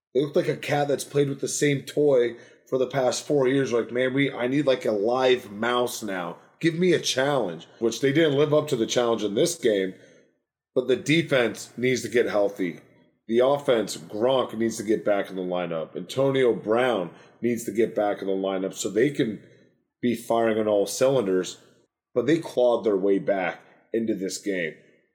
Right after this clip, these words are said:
And their defense let them down, allowing Taylor Heinicke to drive and cap off a game with a nineteen play, ten minute, twenty-six second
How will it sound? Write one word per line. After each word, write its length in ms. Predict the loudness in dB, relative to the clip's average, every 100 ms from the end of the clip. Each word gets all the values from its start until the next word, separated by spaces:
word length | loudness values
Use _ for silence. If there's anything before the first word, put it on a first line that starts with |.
| _ _ _ _
And 100 | -6
their 120 | -2 0
defense 580 | 0 0 2 -2 0
let 160 | 0 0
them 180 | -2 0
down, 420 | 0 0 -4 -6 -4
allowing 420 | 0 2 2 0
Taylor 360 | 0 2 4 2
Heinicke 580 | 0 0 -2 -4 -4 -4
to 100 | -6
drive 680 | -2 0 0 0 -2 -4 -10 -12
and 160 | -12
cap 360 | -4 -2 0 2
off 240 | 2 2
a 40 | -2
game 280 | 0 0 -2
with 160 | -4
a 40 | -6
nineteen 720 | -4 -4 -4 -4 -2 -2 -2
play, 400 | 0 2 2 -4 _ -20
ten 520 | -6 -2 0 0 -4
minute, 500 | -2 0 0 -2 -6 -6
twenty-six 760 | -2 0 -2 -2 -2 -2 -4 0
second 500 | 0 0 -2 -4